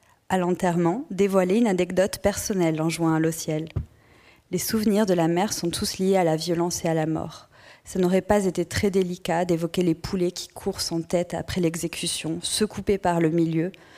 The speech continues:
le décès des grands-parents partis il y a longtemps, sagement et dignement, à quelques jours d'intervalle, comme pour éviter à leurs enfants de porter deux fois le deuil.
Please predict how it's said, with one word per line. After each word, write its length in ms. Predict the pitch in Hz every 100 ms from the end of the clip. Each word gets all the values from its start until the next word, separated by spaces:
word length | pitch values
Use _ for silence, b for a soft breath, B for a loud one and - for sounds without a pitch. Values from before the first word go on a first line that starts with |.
| B B 190
le 80 |
décès 320 | 175 202 - 208
des 100 | 202
grands-parents 580 | 185 180 180 170 160
partis 360 | 165 175 - 208
il 80 | 185
y 60 |
a 80 | 170
longtemps, 460 | 175 180 175 170 180
sagement 500 | - - 180 185 180
et 80 | 180
dignement, 560 | 170 180 170 165 175 214
à 120 | 180
quelques 320 | 180 180 185
jours 240 | 170 170 170
d'intervalle, 680 | 165 165 170 160 160 165 180
comme 220 | - 185
pour 160 | 180 180
éviter 360 | 180 165 - 190
à 100 | 160
leurs 220 | 160 160
enfants 360 | 165 - 170
de 100 | 175
porter 340 | 165 170 - 170
deux 180 | 156 175
fois 220 | - 170
le 140 | 156
deuil. 320 | 151 151 -